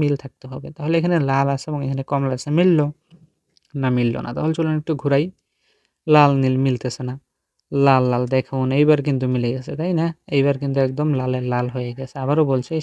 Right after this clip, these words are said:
সাদার বিপরীতে যে কালারটা থাকবে সেই কালারটার সাথে just এইখানের মাঝখানের কালারটা কোনাকুনিভাবে মিল থাকতে হবে। Then চারপাশে কালার কী কী আছে ওইটা আপনার দেখার দরকার নাই। হ্যাঁ,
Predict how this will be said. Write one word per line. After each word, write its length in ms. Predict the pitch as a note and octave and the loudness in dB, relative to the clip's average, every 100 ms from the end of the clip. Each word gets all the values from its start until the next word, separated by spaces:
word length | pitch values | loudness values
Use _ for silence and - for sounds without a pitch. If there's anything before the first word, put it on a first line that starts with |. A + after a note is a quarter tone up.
| - | -4
সাদার 280 | C3+ C#3+ D#3 | -4 -2 0
বিপরীতে 360 | D#3 D3+ D#3 D#3 D3+ | 0 0 -4 -2 -4
যে 60 | D3 | -2
কালারটা 320 | C3+ B2+ - C3 | -2 -4 -6 -10
থাকবে 220 | C3+ D#3+ F3+ | -6 -6 -8
সেই 160 | - F#3 - | -4 -4 -2
কালারটার 380 | E3+ D#3+ D#3+ D3+ | -2 -2 -4 -4
সাথে 180 | C#3+ E3 D3 B2+ | -4 -4 -4 0
just 340 | D#3 F#3 - - | 2 0 -2 -8
এইখানের 300 | C3+ D3 C#3+ C3 | -6 -2 0 0
মাঝখানের 400 | B2 - C3+ C3+ C3 | -2 -4 -6 -6 -4
কালারটা 300 | C3+ - F#3 _ | -6 -8 -16 _
কোনাকুনিভাবে 600 | G#3 G#3 G3 F#3 C3+ C3 C3+ | -2 -2 0 -2 0 0 0
মিল 120 | B2+ A#2+ | -2 -6
থাকতে 200 | - - | -14 -12
হবে। 180 | B2+ D3 - _ - _ _ _ - | -10 -12 -16 _ -20 _ _ _ -4
Then 160 | C#3+ D3+ | -2 -2
চারপাশে 460 | D3+ C#3 C#3 D3+ F#3 F3+ | 0 0 0 -2 -4 -4
কালার 260 | D3 C#3+ D3+ - | -2 0 -2 -4
কী 80 | C#3 | -6
কী 80 | D#3 D3+ C3+ | 0 0 0
আছে 120 | - | -2
ওইটা 120 | D3+ C3+ | -4 -4
আপনার 180 | C#3 C3+ B2+ | -6 -8 -8
দেখার 240 | B2 C#3 B2 | -8 -8 -4
দরকার 260 | C3 - - - | -6 -6 -16 -18
নাই। 100 | F#3 _ _ - | -20 _ _ -6
হ্যাঁ, 160 | C3+ | -4